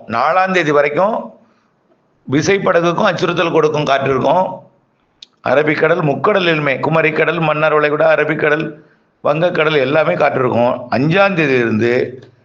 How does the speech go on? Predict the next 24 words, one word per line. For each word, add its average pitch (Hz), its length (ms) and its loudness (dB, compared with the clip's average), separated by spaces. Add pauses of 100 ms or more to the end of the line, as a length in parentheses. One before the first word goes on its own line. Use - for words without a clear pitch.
(440)
எடை 170 440 0
குறைந்த 220 420 2
படகுகளுக்கு 185 720 0
மட்டும் 151 340 0
அச்சுறுத்தலை 156 500 0
கொடுக்கும் 143 340 0
காற்று 123 260 0
இருக்கும். 120 640 -2 (500)
அஞ்சாம் 131 260 2
தேதி, 131 280 0
ஆறாம் 113 360 0
தேதி 95 180 -2
எல்லாமே. 95 420 -4 (840)
தொடர்ந்து 226 340 0
அடுத்த 208 380 0
நிகழ்வு 214 420 0
வரக்கூடிய 196 460 2
நாள் 170 200 2
வரைக்கும் 170 360 0
கொஞ்சம் 156 220 0
வேகம் 180 320 0
குறைந்த 165 320 0
காற்று 139 280 0
இருக்கும். 165 480 0